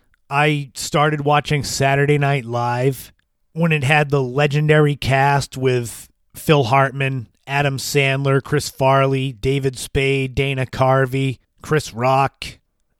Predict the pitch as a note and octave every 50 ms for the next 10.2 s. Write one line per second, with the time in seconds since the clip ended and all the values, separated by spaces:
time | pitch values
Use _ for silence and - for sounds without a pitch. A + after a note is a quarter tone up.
0 | _ _ _ - F3 F3+ F3 E3+ E3+ - E3+ F#3 F#3+ E3 C#3+ F3 F#3 F#3 E3+ D#3
1 | D#3 C#3 B2 - - - - D#3 D#3 D#3 D#3+ E3 E3+ F3 F3 D#3 C#3 C3 C#3 C#3
2 | C3+ C#3 D3 D3+ C#3+ C#3 C#3 C#3+ D3 D3 D3 D3+ D3+ C#3 - _ _ - - -
3 | - - - - - - - D#3 D3 D#3+ - _ - - - - - C#3+ C3 B2+
4 | A#2+ - - F2 C3 C3+ C#3 D#3 D#3 D#3 - - F3 E3+ E3+ F3 F3 D3+ - -
5 | _ _ _ _ _ - A2+ C3 D#3 F3+ F#3 E3+ F#3+ F#3 F3 E3 D#3+ C3+ C#3+ E3
6 | D#3+ - - C3+ A#2 - - C3 A#2 G#2 A2 A2 G2 F2+ F2 _ _ _ _ _
7 | _ _ _ _ _ _ _ _ _ _ _ _ _ - D#3+ D3 D3 C#3 - D#3
8 | D#3+ E3 D#3+ C3+ C#3+ B2+ A#2 A2+ A#2+ B2+ C#3 D3 D3 D#3+ E3 - - E3+ E3 D#3
9 | - D3+ C3+ A#2+ - - D3+ D#3 D#3+ D#3+ E3+ E3+ E3+ C3 C#3 C#3+ C3+ A#2+ C#3 B2+
10 | B2+ B2 A#2+ A2+